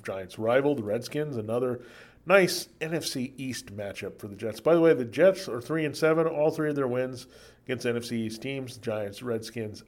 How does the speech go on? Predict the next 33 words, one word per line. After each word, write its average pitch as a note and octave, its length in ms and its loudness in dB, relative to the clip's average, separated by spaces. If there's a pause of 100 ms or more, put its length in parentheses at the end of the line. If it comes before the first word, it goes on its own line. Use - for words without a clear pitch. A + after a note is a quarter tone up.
and G#2+ 380 -8
Cowboys, C3 640 2
that G2+ 180 -4
big A2 160 -6
upset - 320 -8
win. A#2 240 -6
Sam F#3 240 2
Darnold D3 340 6
looked A#2 240 -2
excellent, A#2 480 -4 (460)
two F3+ 180 2
ninety-three, C3+ 720 0 (360)
four C#3+ 240 4
touchdowns. B2 640 0
He - 80 -8
did D#3 240 -2
throw F3+ 160 2
a - 60 2
pick - 520 -2
there G#2+ 180 -4
against G#2+ 240 -10
the G#2 40 -10
Redskins, G#2+ 460 -8
but A#2 440 0 (640)
he's D3 260 -6
in F3 60 0
the E3 60 4
groove D3 300 2
here C3+ 280 2
in C3 160 -2
these A#2 220 -6
easier B2+ 340 -6
matchups. A#2 680 -2